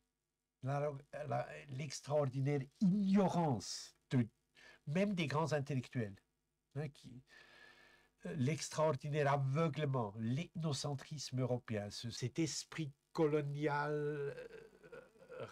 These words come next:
raciste, rance, qui habite notre, euh, notre vision du monde, euh, notre, notre regard sur les peuples du Sud. C'est, c'est, c'est incroyable et c'est d'une,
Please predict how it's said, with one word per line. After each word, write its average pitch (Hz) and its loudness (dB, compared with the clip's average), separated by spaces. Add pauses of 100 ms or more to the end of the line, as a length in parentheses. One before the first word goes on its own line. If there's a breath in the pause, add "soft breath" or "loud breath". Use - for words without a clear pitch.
(240)
raciste, 135 -6
rance, 131 -4
qui 127 -8
habite 120 -4 (760 loud breath)
notre, 131 0
euh, 120 -4
notre 127 -4
vision 151 -2 (160)
du 127 -4
monde, 135 -2 (920 loud breath)
euh, 104 -8
notre, 120 -6
notre 123 -4
regard 131 0
sur - -8
les 120 -4
peuples 123 -4
du 104 -8
Sud. 98 -12 (120)
C'est, 123 -4
c'est, 123 -2
c'est 120 -2 (320)
incroyable 139 -4
et - -4
c'est 117 -6
d'une, 110 -6